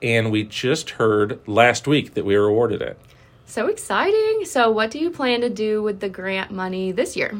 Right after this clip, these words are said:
Speaker 1: So last year, we put together a donation garden in Clinton and in DeWitt. This year, we're going to focus on our DeWitt garden, making it a little bit bigger, um, spreading out the growing season a little bit more. Last year,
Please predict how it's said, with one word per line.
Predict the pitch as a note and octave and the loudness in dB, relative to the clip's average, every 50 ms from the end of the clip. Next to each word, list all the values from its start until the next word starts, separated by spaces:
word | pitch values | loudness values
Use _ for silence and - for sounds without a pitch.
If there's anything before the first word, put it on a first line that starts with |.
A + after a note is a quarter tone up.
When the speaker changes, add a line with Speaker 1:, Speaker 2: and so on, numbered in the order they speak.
| G#3 - - - - - | -12 -14 -18 -20 -20 -14
Speaker 1:
So | - - - G#2+ | -6 0 0 2
last | G#2 A#2+ D#3 G3+ A#3+ A3+ - - - | 4 6 6 6 6 4 2 0 2
year, | C3 A2+ A2 A2+ A#2+ B2 A#2+ | 4 6 6 6 6 2 -4
we | A#2 A2 A#2 A2 | -2 -2 -2 0
put | - - D3 D3 | 0 0 0 0
together | C#3 A#2+ B2+ A#2+ A#2+ A#2 | 2 2 6 8 8 8
a | G#2+ G#2+ | 8 6
donation | A2+ G#2+ G#2+ B2 C3 C3 - C#3+ C3 | 4 2 2 2 0 0 -4 -6 0
garden | A#2 A#2+ A2+ A2+ A2 A#2+ A#2+ A#2 | 4 4 4 4 4 2 -4 -8
in | - F#2 A2+ G#2 G2 G2+ G2 | -8 -6 -4 -2 -2 -2 -6
Clinton | - - - C#3 D3+ D#3 D#3+ D#3+ D#3+ D#3+ D3+ - - - | -8 -4 -4 -2 -2 -2 -2 -4 -4 -6 -8 -12 -8 -2
and | B2+ A#2 A#2 A2+ A2+ A#2 | 0 2 2 2 2 2
in | A2+ G#2+ A2 G#2+ | 0 0 0 -2
DeWitt. | A2 G2+ G2+ G2+ F#2 D#2+ - - - - - - - - - - | -2 0 2 2 2 2 0 -6 -20 -20 -20 -20 -20 -20 -4 2
This | - D#3 D#3+ - - | 2 2 2 2 0
year, | E3 D3+ D3+ D3+ D#3+ E3 C3+ | 2 2 4 4 2 0 -2
we're | C3+ B2 A#2+ | -4 -4 -2
going | A2+ B2+ A#2+ A#2 A#2 | 2 2 2 2 2
to | - G#2+ | -2 -6
focus | - - C3 B2+ - C3+ B2+ - - | -2 0 -2 0 0 -2 -2 -2 -6
on | B2+ B2+ A#2 | -4 -2 0
our | A2 G#2+ | 0 0
DeWitt | G#2 - A#2+ A2 B2 D3+ - - | 0 0 0 4 4 2 2 4
garden, | A#2+ G2+ G2+ G#2 G2+ G#2 G#2+ G#2 | 4 6 6 6 4 0 -4 -2
making | G#2 G#2+ A2 G#2+ - B2 A2+ | 0 0 -2 -2 -2 0 0
it | A2+ G#2 | 2 2
a | G2+ | 2
little | G2+ A2 A#2+ C#3 D3 | 2 2 2 2 2
bit | F3 - - | -2 -2 2
bigger, | - B2 A#2+ A#2 A#2+ A#2 A#2+ A#2+ - - - - - - - - - _ | 2 2 4 4 4 4 4 2 -4 -16 -20 -20 -20 -20 -20 -20 -8 _
um, | A#2 G#2+ G#2 G#2 G#2 G#2 G2+ G#2 G2+ - | 2 4 4 4 4 2 0 -2 -6 -4
spreading | - - - - C#3+ D3 D3+ D#3 D3 - - | -4 -4 0 4 6 6 6 6 2 2 4
out | A#2+ B2 C#3 C#3 C#3 | 4 6 4 4 2
the | C3 A#2 | -2 -2
growing | G#2+ A#2 A#2 A#2+ B2+ B2+ A#2 G#2+ | 4 6 6 6 6 4 0 -2
season | - - - G#2+ G2+ F#2+ F2 G2+ G2 G2 | -2 -2 0 0 0 0 0 -2 -2 -2
a | G2 | 0
little | F#2+ G2 G2 G2 | -2 -2 -2 0
bit | G2 G2+ - | -2 -2 -2
more. | G#2 G2+ G2 G2 G2 G2+ | -2 -4 -2 0 0 2
Last | G2+ G#2+ A2+ B2 A#2+ - - B2 | 4 4 4 4 4 0 -2 2
year, | A#2 A2 A2 G#2+ G#2 | 4 6 6 4 4